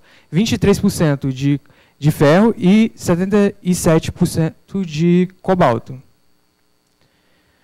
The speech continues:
Pra fazer uma análise mais precisa do que, que existia dentro do, do nanofio, é, foi necessária,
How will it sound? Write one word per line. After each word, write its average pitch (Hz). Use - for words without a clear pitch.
Pra 220
fazer 202
uma 180
análise 151
mais 156
precisa 151
do 151
que, 190
que 202
existia 147
dentro 165
do, 139
do 135
nanofio, 131
é, 139
foi 196
necessária, 196